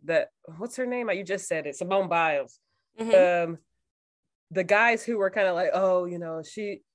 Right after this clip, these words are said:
Speaker 1: she shouldn't, uh, she, she needs to man up," or, you know, whatever they were saying, like, she needs to
Speaker 2: Yeah. Ooh, man up. Okay.
Speaker 1: But,
Speaker 2: I
Speaker 1: uh,
Speaker 2: see, I get what you're saying.
Speaker 1: <laughs> but they're,
Speaker 2: Excuse me.
Speaker 1: they're all like,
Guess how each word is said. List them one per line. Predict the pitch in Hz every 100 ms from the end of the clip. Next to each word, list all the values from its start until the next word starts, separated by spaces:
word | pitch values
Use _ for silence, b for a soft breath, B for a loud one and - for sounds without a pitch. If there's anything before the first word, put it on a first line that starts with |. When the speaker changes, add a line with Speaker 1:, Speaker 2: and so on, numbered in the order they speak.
| _ _
Speaker 1:
she | _ - 220
shouldn't, | - 226 170 185 175 - - -
uh, | 160 147 131 131 - _ _ _ _
she, | - 196 -
she | - 214
needs | 185 175
to | -
man | 147 160 165 156
up," | 165 160
or, | 151 175
you |
know, | 269
whatever | 196 220 196
they | 175
were | 165
saying, | 175 156
like, | 139 143
she | -
needs | 180 151
to | 175
Speaker 2:
Yeah. | 175 156 151 -
Ooh, | 226 302 220
man | 160 151 156
up. | 151 160 _ -
Okay. | 190 202 175
Speaker 1:
But, | 202 196
Speaker 2:
I | 190
Speaker 1:
uh, |
Speaker 2:
see, | 226
I | -
get | 220
what | 180
you're |
saying. | - 147 _ _ _
Speaker 1:
<laughs> | 226 - _
but | 196 226 - _ _
they're, | 180 175 233
Speaker 2:
Excuse | 208
me. | 190
Speaker 1:
they're | 254
all | 233 208 202
like, | 190 185